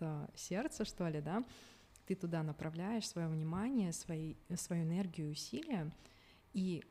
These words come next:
потом дальше, когда, а, ты совершила какой-то следующий шаг, ты смотришь, а какие варианты открываются з-,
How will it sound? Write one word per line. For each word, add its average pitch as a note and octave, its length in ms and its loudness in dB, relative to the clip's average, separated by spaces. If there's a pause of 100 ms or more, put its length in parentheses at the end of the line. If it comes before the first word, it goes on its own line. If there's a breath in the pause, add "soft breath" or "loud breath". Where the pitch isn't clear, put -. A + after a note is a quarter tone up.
потом A3+ 500 0
дальше, F3 420 0
когда, D#3+ 560 -2
а, D#3 160 0
ты F3 200 0
совершила E3 580 -2
какой-то - 340 -8
следующий A3+ 440 0
шаг, - 320 -4
ты E3+ 80 -4
смотришь, - 480 0
а F3 60 -6
какие A3 320 0
варианты F#3 400 2
открываются E3 540 -2
з-, D#3+ 120 -8